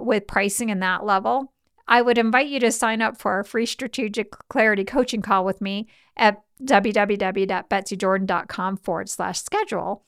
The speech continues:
and we could chat about that. And of course, if you wanna learn more about how to frame your offers, I do have my free guide.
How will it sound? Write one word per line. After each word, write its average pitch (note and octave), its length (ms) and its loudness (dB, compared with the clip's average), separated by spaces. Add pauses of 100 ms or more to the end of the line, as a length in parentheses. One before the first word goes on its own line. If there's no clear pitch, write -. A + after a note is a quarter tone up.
(180)
and G#3 140 0
we C#4 80 4
could G4 160 -2
chat G#3 260 4
about F#3+ 360 -2
that. G3+ 360 2 (760)
And C#4 160 6
of A#3+ 120 -4
course, B3 340 6
if - 180 -4
you A#3+ 120 0
wanna A#3 200 4
learn A3+ 220 2
more G#3+ 200 4
about G#3 340 4
how - 120 2
to A3 80 0
frame B3 280 -2
your B3 120 0
offers, G3+ 360 -2
I G3 40 -2
do G#3+ 200 -2
have A#3 180 0
my B3+ 140 0
free C#4 180 -4
guide. A#3+ 380 0